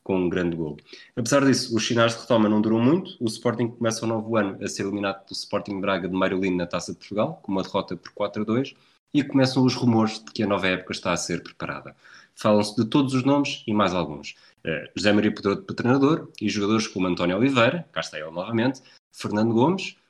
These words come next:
o boavisteiro Folha ou mesmo o argentino Osvaldo Ardiles.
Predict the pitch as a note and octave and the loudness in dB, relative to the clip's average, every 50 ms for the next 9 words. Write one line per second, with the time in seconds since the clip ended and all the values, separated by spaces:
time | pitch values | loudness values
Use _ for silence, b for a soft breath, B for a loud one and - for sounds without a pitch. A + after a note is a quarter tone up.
0 | _ _ - G#2+ G2 G2 A2 G#2 A2 A2+ - - G2 F2 E2+ - - - C#3 C3+ | _ _ -6 -6 -2 0 0 0 0 -2 -4 -2 -4 -4 -4 -6 -2 0 2 2
1 | C3+ C#3+ C#3+ C#3 - - A2+ G#2+ A2 A#2 G#2+ A2 A2 G2+ G#2+ A2 A2 A2+ G#2+ G2 | 2 0 -2 -6 -6 -4 0 0 2 2 0 0 -2 0 0 0 0 0 -2 -2
2 | F#2+ - G2+ G2+ G2+ G#2 G#2 - G2+ G2 F#2 F#2 F#2 F2+ F2+ F2 E2+ - _ - | 0 -2 -2 -2 -2 -4 -4 -4 -4 -4 -2 -2 -2 -2 -2 -2 -6 -12 _ -6
3 | F#2 F2 - D#2 D2+ D2 D2 C#2+ C#2 - - | -4 -4 -4 -6 -12 -12 -14 -14 -14 -16 -18